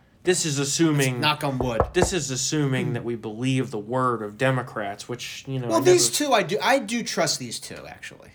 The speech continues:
Speaker 1: I trust Sinema more than I do
Speaker 2: Yeah.
Speaker 1: Manchin, because Manchin's up for
Speaker 2: Well,
Speaker 1: re-election.
Speaker 2: and also Manchin kind of,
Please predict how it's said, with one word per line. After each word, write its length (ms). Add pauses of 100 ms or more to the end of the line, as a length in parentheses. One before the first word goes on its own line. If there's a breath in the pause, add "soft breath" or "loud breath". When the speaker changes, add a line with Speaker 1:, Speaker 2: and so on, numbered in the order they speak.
Speaker 1:
I 80
trust 340
Sinema 240
more 160
than 140
I 60
do 160
Speaker 2:
Yeah. 240
Speaker 1:
Manchin, 200 (300)
because 240
Manchin's 460
up 80
for 100
Speaker 2:
Well, 60
Speaker 1:
re-election. 480
Speaker 2:
and 160
also 320
Manchin 360
kind 220
of, 300